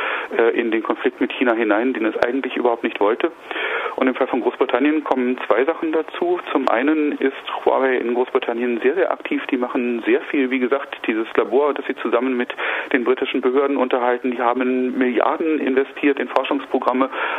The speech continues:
an britischen Hochschulen. Und, ähm, Großbritannien würde wirklich viel ökonomisch auch verlieren, abgesehen davon, dass, äh, zentrale Teile der Brexit-Fraktion in Großbritannien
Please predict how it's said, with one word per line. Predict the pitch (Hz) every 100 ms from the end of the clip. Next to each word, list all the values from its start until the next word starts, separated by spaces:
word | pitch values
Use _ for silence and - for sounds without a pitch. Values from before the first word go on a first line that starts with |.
| - 123
an | 123
britischen | 127 135 131 127
Hochschulen. | 135 170 - - 113 143 175 - - - - - - - -
Und, | 123 123 127 -
ähm, | 117 117 120 107
Großbritannien | - - 131 117 110
würde | 113 110
wirklich | 104 - 110 - - -
viel | 151 165 -
ökonomisch | - 131 120 123
auch | - -
verlieren, | 127 107 117 160 - - -
abgesehen | - - 139 120 107
davon, | - 87 - 95 98
dass, | 113 113 - -
äh, | 123 117 117 - - - - - 123
zentrale | 135 123 120 131
Teile | 135 127 127
der | 117
Brexit-Fraktion | 131 - - - - - - 104
in | 107
Großbritannien | - - 113 - 107 123